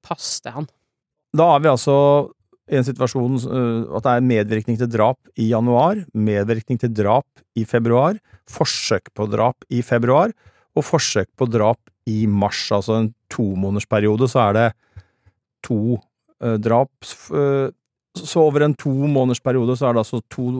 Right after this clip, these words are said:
Speaker 2: eh, medvirkninger til drap og to forsøk på drap. Eh, så stopper det jo heller ikke der, da.
Speaker 1: Nei, det er jo fryktelig mye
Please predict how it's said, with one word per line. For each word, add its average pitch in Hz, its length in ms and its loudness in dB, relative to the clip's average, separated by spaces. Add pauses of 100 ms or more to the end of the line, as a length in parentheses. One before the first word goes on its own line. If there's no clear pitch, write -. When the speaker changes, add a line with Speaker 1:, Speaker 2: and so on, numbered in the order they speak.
Speaker 2:
eh, 127 200 2
medvirkninger 113 640 -2
til 131 100 -6
drap 143 260 2 (120)
og 120 260 0 (140)
to 107 300 -2
forsøk 104 400 -4
på 104 140 -2
drap. 104 260 2 (240)
Eh, 104 440 2 (560)
så - 160 -4
stopper - 280 -2
det 101 60 2
jo 117 80 2
heller 98 220 0
ikke 95 120 -2
der, 95 120 0
da. 90 100 0 (1200)
Speaker 1:
Nei, 202 120 0
det 220 60 4
er 185 60 2
jo - 40 -8
fryktelig - 400 -8
mye 175 260 -4